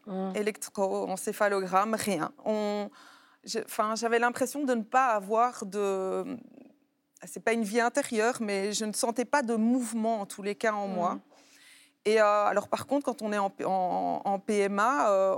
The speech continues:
Speaker 2: on prend beaucoup d'hormones. Donc là, euh, d'un coup, euh, ça monte très haut et vu que ça ne prend pas, euh, on retombe très bas.
Speaker 1: Ouais, c'est ça.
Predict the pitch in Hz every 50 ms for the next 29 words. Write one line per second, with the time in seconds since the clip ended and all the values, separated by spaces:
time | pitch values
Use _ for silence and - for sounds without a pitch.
0 | - - 196 208 202 196 196 190 185 190 190 - - - 196 196 190 262 - -
1 | 240 233 208 - 220 190 196 233 285 254 175 185 180 190 _ _ _ _ - -
2 | - _ _ - 196 196 196 226 233 254 240 190 180 180 180 214 226 247 240 -
3 | - 269 269 262 208 190 180 170 185 - - 185 190 202 202 202 - - - -
4 | 247 247 240 202 208 226 269 349 - - - 208 208 202 202 190 185 226 240 -
5 | - 220 226 220 - - 202 190 - 208 214 254 277 254 196 185 165 165 127 -
6 | - 202 - 214 196 - - 214 247 277 - - _ - - 262 233 202 160 160
7 | - - _ _ _ _ - - - 160 156 - - - - - -